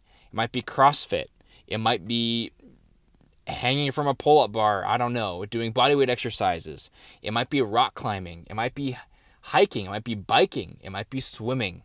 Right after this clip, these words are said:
it might be playing with your dog, it might be, it might be intense weight training,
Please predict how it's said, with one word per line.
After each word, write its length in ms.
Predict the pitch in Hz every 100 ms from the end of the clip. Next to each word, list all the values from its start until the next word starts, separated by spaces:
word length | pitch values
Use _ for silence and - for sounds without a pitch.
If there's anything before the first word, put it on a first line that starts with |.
| _ _ - -
it 140 | 110
might 280 | 110 123 110
be 380 | 120 117 113 113 _ _ -
playing 340 | - 117 120 131
with 160 | 127
your 100 | 135
dog, 540 | 123 107 117 113 92 - _ _ _ -
it 100 | 101
might 300 | 98 107 98
be, 480 | 110 110 110 107 -
it 100 | -
might 360 | 107 104 120 110
be 320 | 117 117 117
intense 540 | 107 107 - 131 135 -
weight 240 | 123 147
training, 480 | - 101 92 107 143